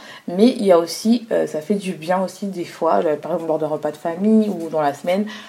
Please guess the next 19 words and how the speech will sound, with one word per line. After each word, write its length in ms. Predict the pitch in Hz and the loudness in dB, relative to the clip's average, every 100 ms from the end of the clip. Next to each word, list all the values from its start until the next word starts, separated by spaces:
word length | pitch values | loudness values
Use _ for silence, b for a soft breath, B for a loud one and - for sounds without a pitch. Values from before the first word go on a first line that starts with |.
| B | B
de 60 | 170 | 2
manger 260 | 175 180 196 | 4 6 4
une 140 | 180 | 0
glace 360 | 170 165 214 214 | 6 6 6 0
juste 160 | 208 | -4
parce 160 | 180 - | -4 -4
que 100 | 196 | -2
ça 120 | 131 | -2
nous 80 | 156 | -2
fait 240 | - 214 | 2 4
envie 280 | - 160 190 208 | 4 0 0 -2
et 60 | 190 | -2
c'est 200 | 170 - | -4 2
pas 200 | 185 196 B B - | 2 2 B B -8
mal 300 | 175 180 185 | 4 4 4
en 100 | 175 | 0
soi 280 | - 190 160 | -2 -2 -2
en 100 | 147 | -4
fait. 240 | - | -8